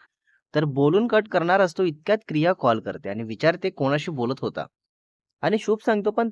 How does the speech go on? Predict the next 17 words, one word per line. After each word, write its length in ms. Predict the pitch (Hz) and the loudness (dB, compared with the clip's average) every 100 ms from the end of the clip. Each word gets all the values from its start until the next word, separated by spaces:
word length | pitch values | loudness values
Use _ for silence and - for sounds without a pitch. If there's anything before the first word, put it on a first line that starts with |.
| - | -2
तरी 320 | 170 175 180 - _ _ _ _ _ | 0 0 -4 -8 _ _ _ _ _
क्रिया 240 | 131 147 180 | -2 0 0
स्क्रीनशॉट 440 | 156 127 156 151 | -2 0 -2 -2
मागते. 380 | 117 98 - 101 - - | -4 -4 -12 -14 -16 -12
Then 240 | 107 120 131 | -4 -2 -2
क्रिया 280 | 117 107 151 | -6 -2 0
सांगते, 280 | 185 165 175 | 0 -2 -2
"मला 200 | 165 175 135 | 0 0 0
वाईट 260 | 101 147 - | 0 -2 0
स्वप्न 300 | 180 180 180 | -2 0 0
पडलं." 340 | 151 117 127 - _ _ _ _ _ _ _ - | 0 -2 -4 -6 _ _ _ _ _ _ _ -2
So 180 | 214 180 | 0 2
then 280 | 202 170 196 - 139 | 2 0 -4 -8 0
यावर 300 | 127 165 185 | 2 2 0
बोलणं 300 | 127 120 185 | 0 0 0
होतं 200 | 175 160 | -2 0
दोघांचं 520 | 123 123 147 135 | 0 0 -2 -4